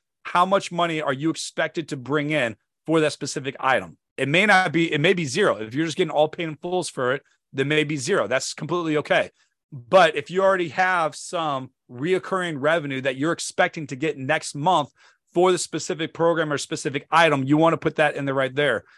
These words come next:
So let's just say your program is ten thousand dollars, but average person is paying you five hundred dollars a month or a thousand dollars a month for ten months, whatever, however you break it out.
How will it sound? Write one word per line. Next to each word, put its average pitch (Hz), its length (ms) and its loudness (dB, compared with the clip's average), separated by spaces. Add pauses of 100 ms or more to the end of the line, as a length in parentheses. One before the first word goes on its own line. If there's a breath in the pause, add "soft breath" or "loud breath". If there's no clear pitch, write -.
(120)
So 147 220 2
let's 160 180 2
just 190 140 0
say 190 140 2
your 170 100 0
program 180 220 0
is 147 80 -8
ten 175 180 -4
thousand 151 280 0
dollars, 160 280 0
but 151 480 4 (280)
average 165 320 -2
person 170 280 -2
is 135 80 -8
paying 160 220 -2
you 151 80 0
five 160 260 4
hundred 160 140 -2
dollars 147 200 2
a - 20 -6
month 147 320 -4
or 135 240 -2
a 131 120 -6 (140)
thousand 156 320 2
dollars 147 300 4
a - 20 -4
month 135 320 -2
for 131 240 -4
ten 135 240 -6
months, 127 300 -4
whatever, 139 240 0
however 139 280 -2
you 135 120 -6
break 123 240 -8
it 135 40 -2
out. 139 280 4